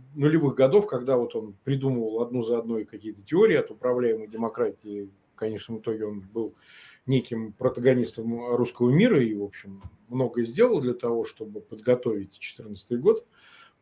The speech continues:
А, он где-то считает, что по вот этим его концептам должна действовать российская власть, видимо. Хотя она совершенно по другим,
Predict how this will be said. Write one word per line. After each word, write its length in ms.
А, 460
он 200
где-то 300
считает, 420
что 760
по 100
вот 140
этим 220
его 180
концептам 720
должна 280
действовать 460
российская 480
власть, 480
видимо. 340
Хотя 260
она 100
совершенно 380
по 100
другим, 580